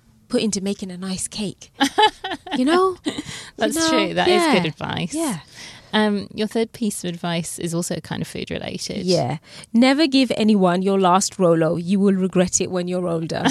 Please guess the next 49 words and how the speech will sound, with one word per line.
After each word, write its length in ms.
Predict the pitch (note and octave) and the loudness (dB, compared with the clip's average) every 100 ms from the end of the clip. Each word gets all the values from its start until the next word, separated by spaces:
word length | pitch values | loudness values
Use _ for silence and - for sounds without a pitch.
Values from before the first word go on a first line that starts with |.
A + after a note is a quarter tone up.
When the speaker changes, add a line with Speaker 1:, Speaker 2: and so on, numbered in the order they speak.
| - | 4
Speaker 1:
<laughs> 240 | E4+ D4+ - D#4+ - B3+ - | 4 4 2 2 0 -2 -2
Speaker 2:
So 160 | - B3 | 0 0
who 140 | C4 | 2
told 300 | C#4+ - A#3+ A3 | 0 0 0 -2
you 80 | |
this? 220 | G#3 F3 F#3+ - F4+ | -2 -2 -2 -6 0
Speaker 1:
My 160 | D4+ C#4+ | 2 2
much 320 | C4+ D4 - | 2 0 2
older 240 | - B3+ A#3 | 2 4 2
cousin 320 | - A#3 F#3+ | 0 -2 -2
at 80 | - | -6
the 60 | |
time. 500 | - F#3 F3 - F#3+ - - - - | -6 -4 -4 -4 -8 -14 -16 -16 0
Um, 260 | F#3+ F3+ | 4 4
he 100 | F#3+ A#3 | 4 4
must 200 | B3 - | 4 2
have 100 | G3+ | 2
obviously 500 | G3+ F#3 - F3 F3 - - - | 2 0 -2 -4 -8 -12 -20 -10
given 300 | E3+ A3 F#3 | -2 0 2
someone 560 | G3+ G#3 F#3 F3+ E3+ F3 - - - | 0 0 0 -2 -2 -6 -12 -14 -2
a 120 | F#3+ | 0
Rolo 480 | F#3 F#3+ G3 E3+ E3+ | 4 4 4 2 0
at 100 | - | 0
some 220 | G3 E3+ | -2 -2
point 420 | - A#2+ D#3+ G3 - - | -2 -2 -2 -4 -10 -20
<laughs> 160 | - | -8
and, 380 | - F3+ E3 F3+ - | -2 0 0 -4 -6
and 160 | G3 | -2
realised 340 | F#3+ G3 F#3+ F#3 | 2 2 2 0
when 100 | F#3 | -4
he's 140 | E3+ | -4
older, 280 | - G3+ F3 | -2 -2 0
it's 140 | D#3+ | -2
like, 260 | F3+ F3 - - - | -2 -4 -8 -20 -6
because 240 | - B3+ C4+ | -2 0 0
I 60 | |
think 200 | C4 D#4 | 0 -2
when 120 | A#3+ B3 | 0 2
you're 160 | C#4+ | 2
a 40 | C4+ | 0
kid, 520 | - A3 C3+ D3+ - - | -2 -4 -2 -6 -8 -6
it's 180 | G3+ - | -4 0
really 160 | B3 | 0
easy 380 | A3 G#3+ F3 G3+ | 0 -2 -2 -4
to 100 | - | -4
give 140 | G3 F#3+ | -4 -2
up 160 | - | -2
your 80 | F3 | -4
chocolate 440 | - F#3+ G#3+ A3+ | -2 -4 -4 -6